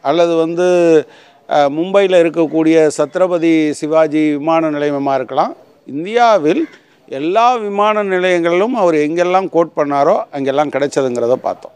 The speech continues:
உலகத்துல எல்லா நாட்டிலையும் இருக்கிறவங்க குடியரசுத் தலைவராகவோ பிரதமராகவோ இருந்தா தங்கள் இணையரை அழைத்து செல்வார்கள்.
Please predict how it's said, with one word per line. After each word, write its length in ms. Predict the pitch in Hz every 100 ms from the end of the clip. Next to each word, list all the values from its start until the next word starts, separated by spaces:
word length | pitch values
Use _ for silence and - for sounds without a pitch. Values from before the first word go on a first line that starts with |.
| _ - 113
உலகத்துல 800 | 185 214 220 214 214 160 151 196 - - _ _ -
எல்லா 400 | 123 175 226 240
நாட்டிலையும் 560 | 214 208 208 208 180
இருக்கிறவங்க 540 | 175 170 156 131 143 208 - _ - - - _ _ _
குடியரசுத் 480 | 190 196 196 165 156
தலைவராகவோ 500 | 160 156 156 147 180 170
பிரதமராகவோ 680 | 160 175 170 156 151 170
இருந்தா 440 | 156 143 143 156 185 _ -
தங்கள் 320 | 143 151 143
இணையரை 580 | 139 190 214 196 180 175
அழைத்து 340 | 139 160 139 123
செல்வார்கள். 440 | 127 113 98 -